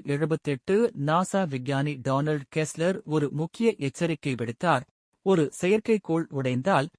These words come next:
அதன் துண்டுகள் மற்ற செயற்கைக்கோள்களை தாக்கும். அதனால் மேலும் பல துண்டுகள்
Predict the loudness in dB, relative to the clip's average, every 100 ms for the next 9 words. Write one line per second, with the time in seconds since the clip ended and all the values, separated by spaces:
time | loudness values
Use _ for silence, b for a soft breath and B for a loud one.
0 | _ _ 4 4 4 0 0 2 4 4
1 | 2 0 0 0 0 0 0 0 -2 0
2 | -4 -2 -4 -2 -2 -2 0 -2 2 2
3 | 2 -4 _ _ _ _ _ _ _ _
4 | 2 2 4 2 2 0 -4 0 2 4
5 | 0 -2 -2 0 0 0 0 0 2 0